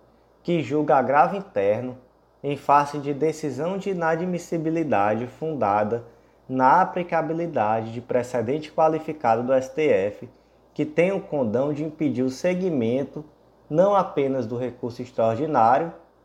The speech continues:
como também do recurso especial. Mais um desses destaques que você lê e fica tonto, você não entende nada do que foi dito,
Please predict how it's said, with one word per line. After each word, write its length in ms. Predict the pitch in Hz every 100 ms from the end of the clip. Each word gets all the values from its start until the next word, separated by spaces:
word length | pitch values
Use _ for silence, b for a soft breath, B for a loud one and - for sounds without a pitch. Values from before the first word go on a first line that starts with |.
| -
como 260 | 156 156
também 380 | 156 175 147 120
do 100 | 123
recurso 460 | 127 131 - 107 127
especial. 720 | - 113 113 - 143 85 - - _ _ _ _ _ _ -
Mais 460 | 107 120 156 151
um 320 | 123 120 151
desses 460 | 135 120 123 143 -
destaques 720 | 131 127 - 107 107 120 139 -
que 120 | 151
você 340 | 147 156 175
lê 200 | 160 120
e 80 | 147
fica 340 | 151 139 160
tonto, 500 | 175 - 151 143 -
você 300 | 107 104 117
não 100 | 107
entende 420 | 127 127 117 120 160
nada 560 | 156 107 113 135 156
do 140 | 165 151
que 140 | 156
foi 220 | 151 170
dito, 440 | 156 139 151 180